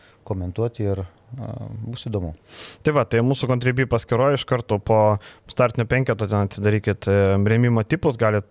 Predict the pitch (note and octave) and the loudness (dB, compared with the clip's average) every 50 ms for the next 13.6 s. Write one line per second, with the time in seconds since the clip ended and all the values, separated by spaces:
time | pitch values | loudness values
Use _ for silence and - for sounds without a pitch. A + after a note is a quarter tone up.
0 | - G2+ G2+ G2 G2 F#2 - A#2 A#2+ C#3 D3+ D3 - G#2 G#2+ B2 B2+ - C#3+ C3 | -2 2 2 4 4 2 2 2 2 2 0 0 0 0 0 0 0 0 0 0
1 | - D3 C3 A2+ A2 A2+ A2+ A2+ C3+ D3+ D#3 C#3 A#2 A#2 A2+ A2 G#2+ - A#2 A2 | 0 0 0 2 2 2 2 2 4 4 2 2 2 0 0 -2 -2 -2 -2 -2
2 | - D#3+ D#3+ C#3+ B2+ A#2+ - - - - - - - - - G2+ F#2+ G2 G2 F#2+ | 0 2 2 2 0 0 -4 -10 -20 -20 -20 -20 -8 -2 0 2 2 2 2 2
3 | - C3 C3+ C#3 C3 A#2+ A#2 A2 G#2 - - G#2+ G#2 G2+ G2 - - G2+ - - | 2 2 2 2 2 2 0 0 0 -2 0 0 2 2 2 0 -2 -2 0 0
4 | G#2 - - B2+ A#2 - G2+ - - G#2+ A2 A2+ G#2+ G2+ G2+ A2+ - - A#2 - | -2 0 0 -2 -2 -2 -4 -2 0 0 2 2 0 -2 -2 -4 -4 -4 -4 -2
5 | - A2+ B2 D3 D3+ C#3+ A#2 A2+ - G#2+ A2+ A2 A2+ A2 A2 A2 - A2 B2+ D3 | 0 2 2 2 0 0 -2 -4 -4 -2 0 2 2 2 2 0 0 0 0 2
6 | D#3 D3 C3+ B2+ B2 - - - A2 G2+ G2 B2 C3+ C3+ B2 B2 A2+ A2+ A2+ - | 2 2 0 0 -2 -2 -2 -2 -2 0 2 0 0 0 0 0 0 0 0 -2
7 | - A#2 - - - - - - - - - A#2+ A#2 A#2 A2+ A2+ A2+ A2 A2+ A2 | -4 -14 -18 -18 -18 -18 -18 -18 -10 -4 0 2 4 4 4 4 4 4 2 0
8 | A2 - - _ - C3 C#3 C3 C#3 C#3 C3+ - C3 - A#2+ A2+ - - A2+ A2 | -2 -8 -6 _ 0 2 2 4 4 2 2 0 -2 -2 -2 -2 -2 -4 -4 -2
9 | A2+ A#2+ A2+ - B2+ A2+ A2 G#2 G#2 G2+ G2+ G2+ F#2+ F2+ F#2 F#2 A2 A2+ G#2+ G#2 | 0 -2 0 0 0 0 2 2 2 2 0 0 -2 -2 -2 -2 -4 -2 0 2
10 | G#2+ G#2+ A2 A#2 - - G#2 G#2 - C#3+ C#3 B2+ A2 - - - G#2 G#2 G#2 G2+ | 2 2 2 0 -2 0 -2 0 0 0 2 2 0 -2 0 2 2 2 2 2
11 | - - - - - - - - G#2+ G#2+ G#2 G#2 G2+ G2+ G2+ G2+ G2+ G2+ G#2+ G#2 | -2 -10 -18 -18 -20 -12 -4 0 2 2 4 4 4 4 4 4 2 2 0 0
12 | - - C3+ - - B2+ - B2+ B2 A#2+ C3+ D#3+ D#3+ C#3 A2 A2+ A2 - B2 A#2 | 0 0 0 0 -2 -4 -4 -2 0 0 2 2 2 0 0 -2 0 0 0 0
13 | - A#2 - - A2+ A#2 C3 D#3+ F#3+ - F3 C#3+ | 0 -4 -2 -2 0 2 2 2 2 2 0 -2